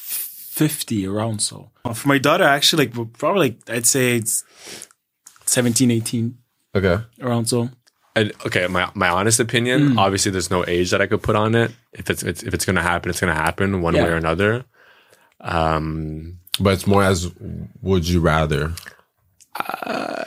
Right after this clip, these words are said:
Speaker 3: I think, like, sixteen to eighteen is, like,
Speaker 1: Next thing you know,
Speaker 3: understandable.
Speaker 1: thirteen.
Speaker 3: Yeah, that's wicked. I lost m-, my virginity with someone who was thirteen.
Speaker 2: And you were?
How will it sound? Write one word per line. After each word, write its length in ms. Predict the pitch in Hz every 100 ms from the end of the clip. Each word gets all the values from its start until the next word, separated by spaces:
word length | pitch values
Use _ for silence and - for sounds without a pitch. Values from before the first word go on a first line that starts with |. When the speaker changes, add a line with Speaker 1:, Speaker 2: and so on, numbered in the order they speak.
| -
Speaker 3:
I 160 | 151
think, 400 | 147 - 170 170 139
like, 220 | 120 117
sixteen 640 | - - 110 - 110 107
to 200 | 110 117
eighteen 440 | 107 98 - 104 101
is, 300 | 92 - -
like, 500 | - 98 - - - _ _ -
Speaker 1:
Next 220 | 127 -
thing 100 | 131
you 80 | 95
know, 120 | 117
Speaker 3:
understandable. 680 | 117 110 92 98 101 104 107 117
Speaker 1:
thirteen. 800 | 123 113 123 113 113 113 117 127 _ _ _ _ _ _
Speaker 3:
Yeah, 420 | - 90 90 85 80
that's 260 | 85 -
wicked. 440 | 90 85 82 - 85
I 140 | 95
lost 440 | 120 117 117 - -
m-, 240 | 110 92 _ _ _ _ _ _ _ _ _ - - _ _ _ _ - - _ _ _ _ _ _ _ -
my 220 | 95 87
virginity 300 | 87 92 90
with 180 | 85 85
someone 480 | - 87 85 82
who 200 | 82 87 85
was 340 | 82 78 - _ _ _ _ - - _ -
thirteen. 580 | 90 85 - 85 80 80 _ _ _ - -
Speaker 2:
And 180 | 87 82
you 140 | 80
were? 420 | 80 78 76 85